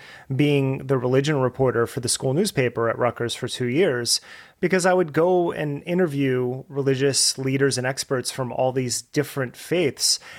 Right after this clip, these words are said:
and all of them thought that they had the right one, which kind of raised my antenna there and made me,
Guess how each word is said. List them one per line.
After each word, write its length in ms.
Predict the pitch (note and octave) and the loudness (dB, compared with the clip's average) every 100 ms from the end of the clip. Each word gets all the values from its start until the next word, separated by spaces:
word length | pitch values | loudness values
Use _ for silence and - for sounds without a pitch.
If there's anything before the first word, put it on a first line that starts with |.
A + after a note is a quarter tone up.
| - | 0
and 220 | C#3+ C3+ | 2 4
all 240 | E3 G#3+ | 4 2
of 140 | A3 D3 | 2 0
them 200 | D3 C#3+ | 0 0
thought 520 | - D3+ C#3+ - D3 | -2 2 2 2 0
that 260 | C#3 C3+ C3 | 0 0 0
they 320 | C3 B2+ B2+ | 0 0 -2
had 680 | A#2 - C3 B2+ B2 B2 C3 | -4 -2 2 2 0 -4 -4
the 120 | B2+ | -4
right 360 | A2+ A#2+ A#2+ A#2 | 0 0 0 -2
one, 560 | A#2 C#3+ A#2 G#2+ G#2+ - - - - | 0 2 0 -4 -12 -18 -20 -20 -2
which 480 | C#3+ C#3+ - - | 0 2 -2 -6
kind 240 | - E3 D3+ | -4 -2 0
of 80 | C3+ | 2
raised 220 | C#3 C3 | 2 4
my 140 | C3+ | 2
antenna 460 | C3 B2 G#3+ A3+ C#3 | 2 2 0 2 2
there 420 | A#2+ A#2 A#2 B2+ | 2 2 2 0
and 360 | - C#3+ C3 C3+ | 0 0 2 2
made 180 | D#3+ | 0
me, 380 | D3 C#3+ C#3 C3 | 0 0 0 -4